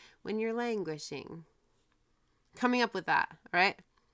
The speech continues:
"It's not always gonna happen immediately, and it's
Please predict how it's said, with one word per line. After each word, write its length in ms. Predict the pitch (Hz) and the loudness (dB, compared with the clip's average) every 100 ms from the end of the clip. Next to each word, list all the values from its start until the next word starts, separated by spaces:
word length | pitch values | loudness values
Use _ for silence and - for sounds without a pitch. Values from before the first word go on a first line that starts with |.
| _ _ _ _ _ _ _ - _ _ - | _ _ _ _ _ _ _ -20 _ _ -10
"It's 160 | 196 | -2
not 320 | 233 233 254 311 | 2 6 6 6
always 400 | 208 233 233 202 | 2 2 0 -2
gonna 220 | 202 175 | -4 -4
happen 420 | - 226 226 226 | 0 2 4 2
immediately, 720 | 190 202 233 226 190 240 233 - | 0 0 0 0 -2 -2 -2 -4
and 120 | 175 | -4
it's 160 | 165 | -6